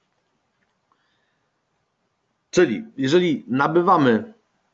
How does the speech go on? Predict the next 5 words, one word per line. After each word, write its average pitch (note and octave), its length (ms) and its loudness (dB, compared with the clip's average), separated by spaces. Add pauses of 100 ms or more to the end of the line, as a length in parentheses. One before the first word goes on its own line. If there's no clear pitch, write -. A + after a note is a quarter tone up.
(220)
nabywamy D3 520 2
skrzydła, A#2 720 -2
znaczy, D3 380 -4
że D#3+ 280 4
wystawiamy, C3+ 920 -2